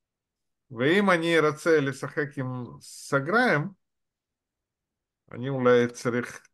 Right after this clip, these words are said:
לכתוב פה משהו. אה, איך אני כותב? אה, annotate, כן. אה,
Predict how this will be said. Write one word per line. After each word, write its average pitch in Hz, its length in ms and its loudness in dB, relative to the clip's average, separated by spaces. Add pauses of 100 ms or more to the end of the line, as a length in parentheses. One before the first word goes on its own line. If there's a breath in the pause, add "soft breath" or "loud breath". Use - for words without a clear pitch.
(1040)
לכתוב 117 540 -4
פה 113 240 2
משהו. 110 680 -4 (2000)
אה, 113 640 2 (1500 loud breath)
איך - 200 -14
אני 107 280 -10
כותב? 127 840 -2 (240)
אה, 120 920 2 (960)
annotate, 107 640 -8 (280)
כן. 76 140 -12 (3750)
אה, 139 440 4